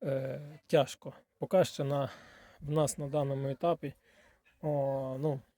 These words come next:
без таких людей що з тією картоплею робити? Ну, куди, наприклад, якщо в мене там сто чи двісті кілограм лишньої, то куди мені неї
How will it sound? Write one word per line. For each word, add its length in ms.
без 240
таких 380
людей 340
що 260
з 80
тією 200
картоплею 500
робити? 320
Ну, 140
куди, 280
наприклад, 480
якщо 240
в 20
мене 220
там 280
сто 220
чи 120
двісті 320
кілограм 440
лишньої, 480
то 80
куди 280
мені 200
неї 300